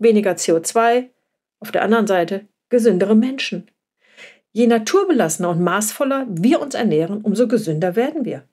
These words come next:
Wir können es einfach nicht trennen. Und wenn man es auf den Punkt bringt,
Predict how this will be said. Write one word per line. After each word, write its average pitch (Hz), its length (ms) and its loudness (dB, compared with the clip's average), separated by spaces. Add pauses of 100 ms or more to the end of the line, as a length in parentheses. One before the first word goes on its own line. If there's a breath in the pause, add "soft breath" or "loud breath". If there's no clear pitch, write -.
(280)
Wir 220 160 0
können 269 340 -4
es 285 260 -6
einfach 220 460 -4
nicht 214 240 -4
trennen. 214 460 -6 (1040)
Und 190 340 -2
wenn 202 140 -8
man 196 100 -2
es 185 60 -6
auf 160 100 -2
den 175 120 -10
Punkt 285 280 -2
bringt, 196 320 -4